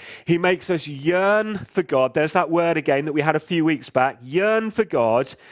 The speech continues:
and he takes spiritual truth and he makes it understandable to us.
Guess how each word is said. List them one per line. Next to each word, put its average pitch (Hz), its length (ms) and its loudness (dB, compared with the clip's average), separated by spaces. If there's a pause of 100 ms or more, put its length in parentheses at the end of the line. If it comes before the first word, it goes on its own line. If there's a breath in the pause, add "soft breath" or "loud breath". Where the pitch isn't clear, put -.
(200 loud breath)
and 151 140 2
he 156 60 2
takes 160 320 0
spiritual 208 640 -2
truth 120 460 -2
and 131 100 -2
he 135 60 -2
makes 131 360 -2
it 127 160 -4
understandable 135 960 -2 (200 soft breath)
to 120 220 -2
us. - 380 -8